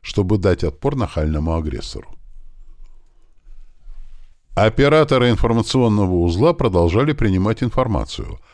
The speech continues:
когда из динамиков неожиданно полилась жизнеутверждающая музыка, и по экранам мониторов поплыли титры.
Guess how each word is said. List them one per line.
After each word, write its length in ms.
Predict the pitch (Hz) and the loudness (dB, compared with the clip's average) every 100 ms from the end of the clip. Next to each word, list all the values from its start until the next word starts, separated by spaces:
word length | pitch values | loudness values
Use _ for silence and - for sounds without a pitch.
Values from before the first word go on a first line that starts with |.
| _ - | _ -2
когда 380 | 117 117 139 139 | 2 4 6 6
из 100 | 113 | 6
динамиков 600 | 120 127 160 185 180 - | 4 4 4 2 -2 0
неожиданно 640 | 117 104 98 123 151 151 123 | 2 4 4 2 2 0 0
полилась 480 | 98 92 104 143 | 2 2 4 2
жизнеутверждающая 1120 | 95 104 98 98 90 92 87 98 127 123 - 117 | 2 0 2 2 2 0 0 2 0 0 0 2
музыка, 640 | 87 67 65 92 170 170 - - - - | 2 0 -2 -2 -4 -4 -10 -20 -8 -2
и 80 | |
по 240 | 110 127 135 | 0 4 2
экранам 420 | 135 139 117 107 | 2 2 4 2
мониторов 600 | 98 101 98 - 165 156 | 2 2 0 2 2 2
поплыли 420 | 104 82 92 95 101 | 0 0 0 0 -2
титры. 460 | - - - - | -6 -10 -10 -14